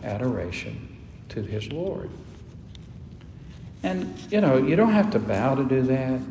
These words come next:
but it's a good thing to ask sometimes, "When was the last time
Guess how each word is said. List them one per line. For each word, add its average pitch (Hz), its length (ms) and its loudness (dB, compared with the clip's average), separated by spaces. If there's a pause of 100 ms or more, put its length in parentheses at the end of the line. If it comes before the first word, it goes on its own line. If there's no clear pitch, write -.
(920)
but 135 160 4
it's 127 160 2
a 131 60 0
good 202 300 6
thing 170 220 4
to 107 100 -2
ask 131 400 0
sometimes, 113 880 -2 (1040)
"When 180 140 0
was 175 120 0
the 139 80 2
last 127 360 2
time 107 760 -2